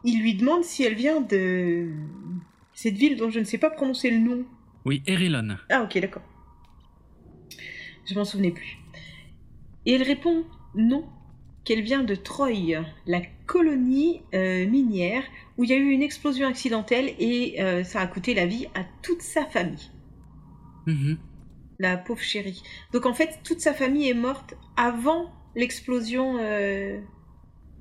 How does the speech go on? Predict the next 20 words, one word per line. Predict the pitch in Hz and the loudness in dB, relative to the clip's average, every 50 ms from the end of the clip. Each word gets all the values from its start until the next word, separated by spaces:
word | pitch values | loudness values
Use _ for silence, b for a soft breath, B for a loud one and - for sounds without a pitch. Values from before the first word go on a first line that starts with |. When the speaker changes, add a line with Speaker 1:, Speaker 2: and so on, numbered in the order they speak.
| - - - B B B B B B B B B B - | -20 -20 -16 B B B B B B B B B B 0
Speaker 2:
Ah | 170 | 2
oui, | 185 190 165 | 2 2 2
avant | - 151 135 170 | 0 0 0 2
la | 165 160 | 2 2
destruction | 156 135 160 147 - - 165 - - 180 | 2 2 0 0 0 0 0 0 2 4
des | 254 254 | 4 4
Speaker 1:
Ouais. | 262 247 | 4 4
Speaker 2:
colonies | 233 151 151 156 160 160 | 4 2 2 2 2 0
par | - 156 147 | 0 0 0
les | 151 | 0
Cylons. | 143 - - 156 170 156 - | 0 0 0 -2 -2 -2 -2
Ah | 151 143 143 | 0 2 2
Speaker 1:
Ouais. | 139 143 | 2 2
Speaker 2:
oui, | 151 143 135 | 2 2 2
oui, | 123 123 120 | 2 0 0
oui. | 120 - | 2 2
Speaker 1:
Donc | 262 262 269 269 - 262 | 4 2 2 2 2 2
elle | 233 | 4
Speaker 2:
Oui, | 240 | 4
oui. | 247 | 4